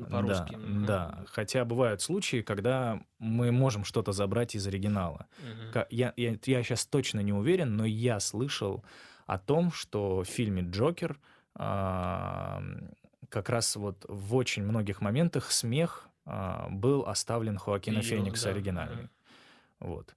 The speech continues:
Speaker 2: Но я точно не уверен, но, по-моему, это
Speaker 1: Ну, мне
Speaker 2: так.
Speaker 1: кажется, что действительно так. Я
Speaker 2: М.
Speaker 1: совсем недавно смотрел.
Speaker 2: Что-то, нет, какие-то моменты, конечно, были озвучены, э,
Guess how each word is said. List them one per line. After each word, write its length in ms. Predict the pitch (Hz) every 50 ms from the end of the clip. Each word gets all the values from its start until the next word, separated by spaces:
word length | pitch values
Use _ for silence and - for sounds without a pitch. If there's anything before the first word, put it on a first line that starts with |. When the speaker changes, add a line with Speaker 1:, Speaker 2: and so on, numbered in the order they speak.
| _ _
Speaker 2:
Но 180 | 98 120 139 151
я 140 | 147 143 135
точно 280 | - 143 135 - - 123
не 120 | 120 123
уверен, 320 | 123 127 170 185 170 131 113
но, 100 | 110 104
по-моему, 380 | - 113 113 123 131 113 117 110
это 120 | 98 -
Speaker 1:
Ну, 40 | 135
мне 140 | 151 160 160
Speaker 2:
так. 20 |
Speaker 1:
кажется, 320 | 147 - 156 143 - - 135
что 220 | 127 - 143 135 131
действительно 460 | 135 131 - - - - - 107 101
так. 320 | - 104 98 101 - - _ _
Я 180 | 120 113 110
Speaker 2:
М. 100 | 113 123
Speaker 1:
совсем 320 | - - 147 120 - 123 123
недавно 320 | 127 120 120 107 104 104
смотрел. 580 | 101 - - 113 110 - - 143 147 123 113 107
Speaker 2:
Что-то, 480 | - - - 180 170 147 - 113 - -
нет, 220 | 135 127 101 -
какие-то 400 | - 143 139 - 160 135 - -
моменты, 420 | 110 117 117 113 104 98 92 - 95
конечно, 1200 | - 113 110 104 101 92 - - 95 90 90 87 85 85 85 82 85 85 - - - 95 - 98 101
были 300 | 101 101 113 113 101 98
озвучены, 540 | 98 98 98 104 107 104 - - 95 90 90
э, 840 | 87 87 87 85 87 92 95 95 - - 101 104 104 104 101 104